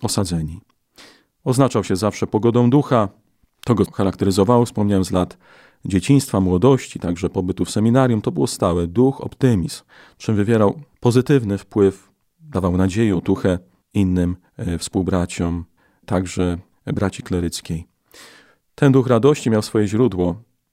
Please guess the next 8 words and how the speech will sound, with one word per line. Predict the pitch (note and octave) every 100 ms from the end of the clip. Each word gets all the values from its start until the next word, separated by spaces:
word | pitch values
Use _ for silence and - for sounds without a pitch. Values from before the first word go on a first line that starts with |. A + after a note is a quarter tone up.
| _
oczywiście | G#2 - G2+ - G#2
źródło | F#2 G2 G2
w | F#2
głębokiej | F#2 F#2 - G2
wierze, | G2 F#2 F2 F2 - _
ubogaconej | A2 G2+ F#2+ - A2+ A2 G2+ G2 _ - _ _
żarliwą | - G#2 F#2+ F#2
modlitwą. | E2+ E2 F2 - F2